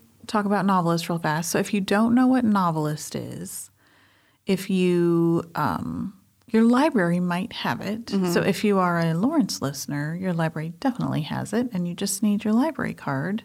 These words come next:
Speaker 2: Yep.
Speaker 1: If you're in the library,
Speaker 2: You just
Speaker 1: using our computers, you
Speaker 2: get
Speaker 1: can
Speaker 2: on.
Speaker 1: just
Speaker 2: Right.
Speaker 1: log in. But,
Speaker 2: It's,
Speaker 1: um,
Speaker 2: uh, on our website from in, um, in Books and More.
Speaker 1: Books and
Speaker 2: And then
Speaker 1: More. You can find it. You can also find it down at the footer, I think.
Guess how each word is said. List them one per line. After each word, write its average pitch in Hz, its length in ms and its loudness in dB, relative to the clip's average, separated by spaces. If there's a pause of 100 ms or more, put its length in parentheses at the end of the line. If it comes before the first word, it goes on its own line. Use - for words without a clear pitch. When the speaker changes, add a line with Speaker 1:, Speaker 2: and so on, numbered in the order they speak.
(120)
Speaker 2:
Yep. 190 180 -8 (240)
Speaker 1:
If - 120 -2
you're 226 100 4
in 320 220 2
the 170 80 6
library, 143 840 -4 (320)
Speaker 2:
You 165 160 -14
just 165 160 -8
Speaker 1:
using 185 240 0
our 165 80 0
computers, 160 400 -4
you 156 60 -10
Speaker 2:
get 170 100 -10
Speaker 1:
can 151 60 -10
Speaker 2:
on. 170 60 -8
Speaker 1:
just - 360 -10
Speaker 2:
Right. 175 140 -4
Speaker 1:
log - 100 -6
in. 247 120 4
But, 190 160 0 (360)
Speaker 2:
It's, 208 180 0
Speaker 1:
um, 185 120 4 (280)
Speaker 2:
uh, 202 60 2
on 202 80 2
our 208 60 4
website 170 440 2
from 156 540 0
in, 165 400 2
um, 160 400 -4 (180)
in 165 140 -8
Books 165 300 -8
and 160 120 -2
More. 151 200 -2
Speaker 1:
Books 185 200 -2
and 240 160 6
Speaker 2:
And 208 120 4
then 180 40 2
Speaker 1:
More. 185 200 2
You 190 100 -4
can 190 140 -2
find 185 320 0
it. 196 100 0
You 185 80 -2
can 185 80 0
also 180 220 -2
find 185 180 -2
it 170 60 -8
down 170 220 -4
at 180 100 -8
the 202 80 -4
footer, 170 580 -2
I 180 80 -4
think. 170 400 -10